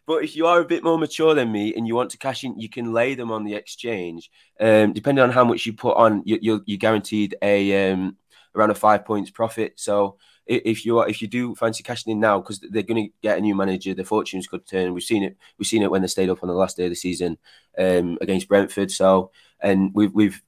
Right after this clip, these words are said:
um, Reading now expected to get a points deduction. I know they're going all right, but it, it might just be a,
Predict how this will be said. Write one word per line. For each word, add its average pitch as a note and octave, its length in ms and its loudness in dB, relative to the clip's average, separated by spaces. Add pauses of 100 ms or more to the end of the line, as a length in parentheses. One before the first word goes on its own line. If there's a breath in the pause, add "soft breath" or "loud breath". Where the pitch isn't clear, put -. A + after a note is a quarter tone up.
(120)
um, G2 600 4 (540)
Reading G#2+ 280 2
now G#2+ 180 6
expected G2+ 440 -2
to - 80 -14
get F2+ 140 0
a - 20 -8
points G2 300 -2
deduction. F2+ 500 -6 (180)
I G2+ 80 -2
know G#2+ 160 6
they're G2 220 4
going F#2+ 240 0
all F#2 140 2
right, F#2+ 280 4
but F2 160 -4
it, F#2 120 -4
it - 120 -2
might F#2+ 260 -2
just F2+ 200 -14
be F2+ 180 -2
a, E2+ 100 0